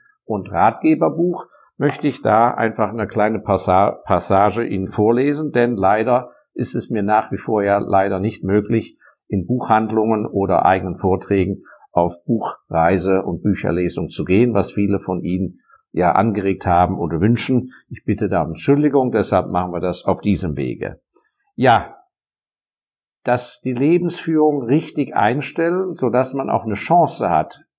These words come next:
Ersparnisse zu bilden, Kapital zu binden, das hängt sehr stark mit dem Lebensstandard zusammen. Und da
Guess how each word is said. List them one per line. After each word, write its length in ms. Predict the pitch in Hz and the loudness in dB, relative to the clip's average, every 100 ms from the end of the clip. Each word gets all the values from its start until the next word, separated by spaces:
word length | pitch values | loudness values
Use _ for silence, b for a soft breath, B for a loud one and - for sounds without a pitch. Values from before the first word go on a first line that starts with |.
| _ _ _ _ | _ _ _ _
Ersparnisse 720 | 104 101 - 110 107 117 - 104 | -4 -4 0 2 2 -2 -8 -10
zu 240 | - 107 | -4 0
bilden, 400 | 131 143 135 135 | 2 2 0 -4
Kapital 600 | - - 101 - 98 107 | -4 -6 -4 0 2 0
zu 220 | - 139 | -2 -4
binden, 460 | 135 147 160 160 160 b b b b _ - | -2 -4 -6 -10 -14 b b b b _ -2
das 240 | 127 - | 0 2
hängt 180 | 151 143 | 0 0
sehr 220 | 135 143 | 2 2
stark 400 | 156 - 107 110 | 2 2 2 2
mit 100 | 131 | -2
dem 140 | 143 139 | -4 0
Lebensstandard 880 | 117 113 87 76 - 80 71 65 - | 4 4 2 -8 -4 -2 0 -4 -4
zusammen. 560 | 78 71 64 64 - _ _ _ _ _ _ _ | -6 -2 -4 -4 -14 _ _ _ _ _ _ _
Und 180 | - 127 | -8 0
da 400 | 131 135 139 - | 4 4 4 -2